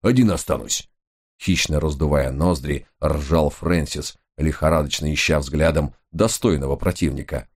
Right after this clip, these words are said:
Что уж там, Пусть не очень достойного,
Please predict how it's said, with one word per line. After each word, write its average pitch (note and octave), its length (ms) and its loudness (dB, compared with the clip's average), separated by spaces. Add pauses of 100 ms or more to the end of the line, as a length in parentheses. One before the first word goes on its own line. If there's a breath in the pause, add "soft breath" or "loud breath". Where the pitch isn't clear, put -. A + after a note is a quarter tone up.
(680)
Что - 260 0
уж E2+ 120 0
там, D#2+ 280 0 (440)
Пусть F3+ 320 0
не G2+ 120 6
очень F2 360 2
достойного, E2 760 2